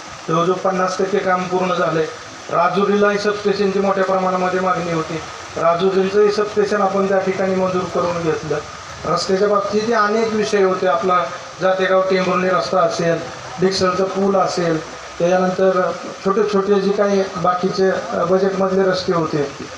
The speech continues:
त्या बजेटमधल्याही रस्त्याला विशेषतः या पूर्व भागातलं पूर्ण सर्कल मगाशी, अ, भरत भाऊंनी सांगितल्याप्रमाणे आपण लक्ष देऊन पूर्ण केलंय.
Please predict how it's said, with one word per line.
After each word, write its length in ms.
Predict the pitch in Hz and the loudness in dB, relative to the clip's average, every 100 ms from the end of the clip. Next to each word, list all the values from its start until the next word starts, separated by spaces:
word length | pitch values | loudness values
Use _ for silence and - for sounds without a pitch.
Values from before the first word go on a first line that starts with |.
| - | -4
त्या 100 | 180 | 0
बजेटमधल्याही 760 | 175 180 190 190 185 190 196 | 2 2 2 0 0 2 2
रस्त्याला 460 | 196 185 185 180 156 - - - 160 | 2 0 0 0 0 -2 -8 -8 -4
विशेषतः 680 | 165 202 - - 220 220 - - 175 | 0 0 0 0 0 0 -2 -4 -2
या 80 | 196 | -2
पूर्व 440 | - 202 214 220 | 0 2 4 4
भागातलं 520 | 220 190 202 202 214 | 2 2 0 0 0
पूर्ण 440 | 214 208 233 233 233 | 0 0 2 2 2
सर्कल 520 | - 220 202 220 - - - - - 165 | 2 2 2 0 0 -4 -10 -12 -8 -2
मगाशी, 500 | 175 175 190 196 185 | 0 0 2 2 0
अ, 400 | - 180 170 165 | -2 -2 0 2
भरत 280 | 175 185 180 | 2 2 2
भाऊंनी 260 | 185 185 | 2 0
सांगितल्याप्रमाणे 840 | - 180 165 170 165 165 160 151 - | 0 0 0 0 0 0 0 2 0
आपण 200 | 165 208 | 0 0
लक्ष 360 | 208 208 - | 2 2 0
देऊन 280 | 220 220 208 | 0 2 0
पूर्ण 320 | 202 202 190 | 2 2 2
केलंय. 360 | 180 160 147 | 0 -2 -2